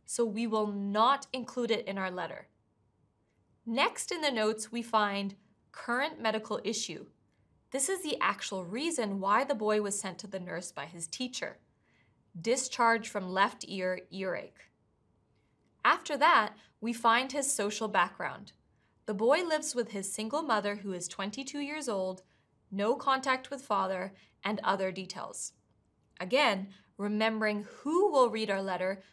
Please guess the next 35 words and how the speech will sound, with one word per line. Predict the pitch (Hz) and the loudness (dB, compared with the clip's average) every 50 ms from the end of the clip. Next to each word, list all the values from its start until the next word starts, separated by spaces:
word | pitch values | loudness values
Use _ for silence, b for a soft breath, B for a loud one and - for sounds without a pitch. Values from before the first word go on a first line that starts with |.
| B B - | B B -6
we | 214 214 | -4 -2
will | 208 202 202 | -2 0 0
not | 196 196 196 208 226 285 330 339 - | -2 0 2 4 4 4 4 2 -4
need | 254 269 277 240 - | -8 -8 -8 -6 -6
to | 247 240 | -6 -6
use | 214 214 214 196 208 | -4 -4 -4 -4 -6
these | 185 190 180 - | -8 -10 -10 -8
details | - 254 302 311 311 254 202 185 185 190 185 - b b b b | -8 -8 -6 -6 -4 -4 -2 -2 -2 -4 -6 -10 b b b b
because | - 202 - - 202 202 | -16 -10 -8 -6 -6 -4
the | - 196 | -4 -4
boy's | 175 170 180 190 208 233 262 254 | -4 -2 -2 0 0 0 0 -2
G | - - 247 247 | -4 -6 -6 -6
P | 247 - - 214 196 196 196 | -6 -8 -10 -8 -6 -6 -6
should | 196 - - 190 190 | -6 -6 -8 -8 -10
be | 190 185 | -10 -12
familiar | - - 208 196 208 240 262 277 240 208 190 190 190 | -10 -8 -6 -4 -2 0 0 0 0 0 0 -2 -2
with | 185 190 185 | -4 -6 -8
his | 202 214 185 - | -8 -8 -8 -8
situation. | - 170 - - - 165 180 185 190 - - 160 180 208 - _ _ _ _ _ _ _ _ _ _ _ _ _ _ _ _ _ _ _ _ _ - | -8 -10 -12 -12 -10 -8 -6 -6 -6 -8 -10 -12 -14 -18 -20 _ _ _ _ _ _ _ _ _ _ _ _ _ _ _ _ _ _ _ _ _ -4
As | 196 220 202 202 | -4 -2 -2 -2
we | 214 226 208 | -4 -4 -4
read | 196 190 196 226 269 339 392 381 | -4 -4 -2 -2 0 0 0 0
through | - - 339 349 | -2 -6 -8 -6
the | 339 294 | -6 -4
medical | 277 262 240 240 - - 196 | -2 -2 -2 -2 -4 -6 -4
history, | 190 226 302 349 - - - 202 185 180 180 B B B B B B | -2 -2 -2 -2 -4 -6 -6 -6 -6 -6 -8 B B B B B B
let's | B 196 240 330 359 - - | B 2 2 2 2 0 -4
try | - - 349 339 339 | -4 0 2 2 2
and | 339 269 | 2 0
decide | 285 269 - 240 226 214 214 202 180 | -2 -2 0 2 2 2 0 -2 -2
which | 208 262 254 - - | -4 -4 -4 -4 -6
details | - 247 233 - 240 226 220 202 | -4 -4 -4 -2 0 0 0 0
will | 190 185 185 | -2 -6 -6
be | 165 190 190 | -6 -4 0
relevant. | 202 202 214 208 190 - - - _ - - | 4 4 4 4 2 0 -6 -10 _ -18 -20